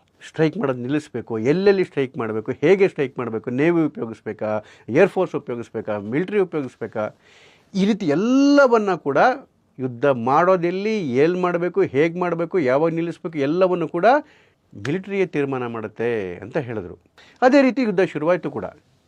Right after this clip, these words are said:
ಯುದ್ಧ ಅಂತ ಹೇಳಿದ್ರೆ ಹೋಗಿ ಅಟ್ಯಾಕ್ ಮಾಡೋದು ಶುರುವಾಯ್ತು ಕೂಡ. ಒಂಬತ್ತು ಪ್ರಿಸಿಷನ್ ಸ್ಟ್ರೈಕ್ ಆಯ್ತು. ಎಲ್ಲಿ? ಪಾಕಿಸ್ತಾನದ ಒಳಗಡೆಗೆ ಕೂಡ.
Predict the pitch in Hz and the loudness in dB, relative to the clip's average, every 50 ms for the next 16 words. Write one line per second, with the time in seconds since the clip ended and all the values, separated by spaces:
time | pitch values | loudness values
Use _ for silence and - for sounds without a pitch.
0 | _ _ - 214 220 339 359 302 - 262 254 285 320 370 302 254 208 220 226 208 | _ _ -10 -4 -2 -2 0 0 0 0 0 2 4 6 6 6 6 4 4 4
1 | 185 170 160 190 170 160 180 180 170 160 143 - 147 143 147 147 139 135 - - | 2 2 2 0 0 0 -2 -4 -4 -6 -6 -6 -4 -4 -4 -4 -4 -8 -10 -12
2 | 90 85 - _ _ _ _ _ _ _ _ _ _ _ - 95 90 90 90 110 | -12 -14 -16 _ _ _ _ _ _ _ _ _ _ _ -18 -16 -16 -8 -4 -2
3 | 156 190 220 233 240 247 240 220 240 220 220 _ - - 165 - _ - 190 180 | 0 0 0 -2 -2 -2 -2 0 0 -2 -2 _ -14 -16 -16 -14 _ -12 -10 -6
4 | - 254 220 - 233 208 180 - - 170 160 156 147 - 151 151 147 135 160 151 | -4 -4 -2 -2 -4 -4 -6 -6 -6 -4 -4 -2 -2 -2 -2 -2 -2 -2 -4 -2
5 | 139 127 127 151 190 214 254 277 311 285 - _ _ _ _ _ _ _ _ _ | -2 -2 -2 0 2 2 2 2 0 -2 -8 _ _ _ _ _ _ _ _ _
6 | _ _ _ - - 151 190 208 - - 190 202 - - - - 180 175 165 151 | _ _ _ -12 -8 -6 -6 -6 -6 -6 -8 -8 -8 -8 -8 -6 -6 -4 -4 -4
7 | 131 113 101 98 101 131 156 185 190 196 196 185 185 180 175 165 - 160 147 139 | -4 -6 -6 -4 -2 0 0 0 0 0 0 0 0 -2 -4 -4 -4 -4 -2 0